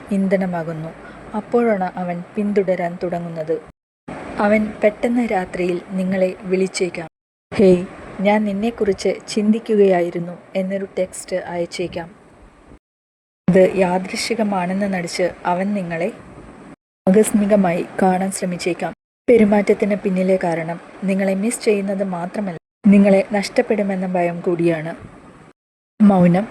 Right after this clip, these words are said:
അവനെ ഒരു യാഥാർത്ഥ്യത്തെ നേരിടാൻ നിർബന്ധിതനാക്കുന്നു. നിങ്ങൾക്ക് ഇനി അവനെ ആവശ്യമില്ല എന്ന സാധ്യത. താൻ വിലമതിക്കുന്ന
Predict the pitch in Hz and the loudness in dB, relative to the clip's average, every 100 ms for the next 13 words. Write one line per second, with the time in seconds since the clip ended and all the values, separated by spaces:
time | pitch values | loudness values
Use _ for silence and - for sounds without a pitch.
0 | - 202 196 214 233 202 190 190 185 175 | -4 2 4 4 2 -2 -2 0 -2 -2
1 | 180 208 - 214 214 196 175 165 170 170 | -2 -4 -4 -4 -2 -4 -6 -6 -6 -6
2 | 190 185 175 185 190 190 185 165 - 165 | -6 -2 0 0 0 -4 -6 -10 -12 -12
3 | 170 - - _ _ _ _ _ 208 214 | -14 -16 -20 _ _ _ _ _ 6 6
4 | 208 - 208 - - 240 233 262 196 180 | 6 2 -2 -2 -4 0 4 4 2 -2
5 | 190 175 196 202 233 202 170 175 190 180 | -4 -4 -6 -4 -4 -4 -4 -6 -6 -8
6 | 180 190 175 165 180 - - _ _ - | -6 -6 -6 -8 -8 -12 -20 _ _ 4
7 | 254 254 - 196 196 196 208 214 208 | 4 4 2 2 2 0 -2 -4 -4